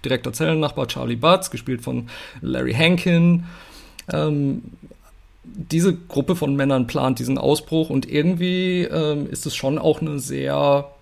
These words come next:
sympathische Gruppe, wie das gezeigt wird. Also da stimmt irgendwie die Dynamik auch zwischen den anderen Charakteren sehr gut. Also es ist ein,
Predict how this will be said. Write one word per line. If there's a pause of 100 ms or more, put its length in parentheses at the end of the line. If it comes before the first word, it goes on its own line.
(180)
sympathische
Gruppe,
wie
das
gezeigt
wird.
Also
da
stimmt
irgendwie
die
Dynamik
auch
zwischen
den
anderen
Charakteren (640)
sehr
gut.
Also
es
ist
ein,